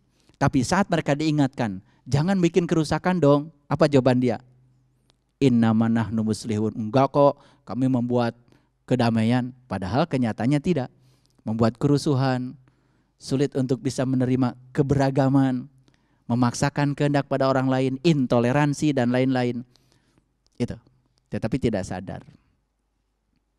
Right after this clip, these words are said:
Itulah sebetulnya ya kuncinya. Jadi siapa yang membuat kerusakan? Yang akan membuat kerusakan itu adalah orang-orang yang belum menyadari tentang tujuan hidupnya itu sendiri.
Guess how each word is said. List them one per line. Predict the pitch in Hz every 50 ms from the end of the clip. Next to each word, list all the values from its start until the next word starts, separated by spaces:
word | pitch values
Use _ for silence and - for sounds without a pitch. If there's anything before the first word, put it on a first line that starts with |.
| _ _ _ _ _ _
Itulah | - 151 160 160 139
sebetulnya | 120 - 131 123 117 - 123 113 107 _ _ _ _ _ _ _ _ _ -
ya | 120 131 139 143 _ _
kuncinya. | - 127 123 123 - 123 117 104 90 - - _ _ _ _ - _ _ -
Jadi | - 123 143 139
siapa | - 196 226 - 247 214
yang | 180 160
membuat | 160 147 143 139 127 -
kerusakan? | - 123 120 - 120 113 - 110 98 90 90 - _ _ _ _
Yang | - 117 113 113 -
akan | - 165 - 180 160 151 143
membuat | 131 127 117
kerusakan | - 127 113 110 - 110 104 - 110 110 107
itu | 107 - 123
adalah | 113 107 104 104 104 - - - _ _ _ - -
orang-orang | 127 135 160 165 156 - 131 123 127 131 127 131 127 127 - -
yang | 120 110 117 123 123 110 92 87 95 95 _ _ -
belum | - 110 101 107 117 113 104 98 104 _ _ _ _ _
menyadari | - 117 110 110 107 101 101 104 104 98 92 95 98 95 - _ _ _ _ _ _
tentang | - 117 123 - 120 120 117 117
tujuan | - 120 110 113 120 107 101 98 92 92
hidupnya | - 107 98 110 101 - - 101 92
itu | - -
sendiri. | 95 - 98 95 87 87 87 - -